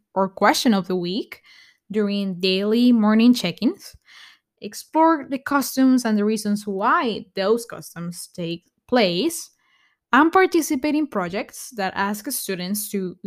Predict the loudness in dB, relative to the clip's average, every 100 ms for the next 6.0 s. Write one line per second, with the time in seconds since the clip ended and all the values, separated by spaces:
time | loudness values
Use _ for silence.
0 | 2 4 4 4 0 4 6 8 10 8
1 | 2 -8 _ _ _ _ _ _ -4 -4
2 | -4 -6 -4 -2 -2 -4 -4 -4 -6 -10
3 | -10 -8 -8 -8 -6 -4 -4 -4 -6 -8
4 | -10 -8 -8 -10 -16 -18 -20 _ _ _
5 | _ _ -20 -20 -20 _ 2 4 4 2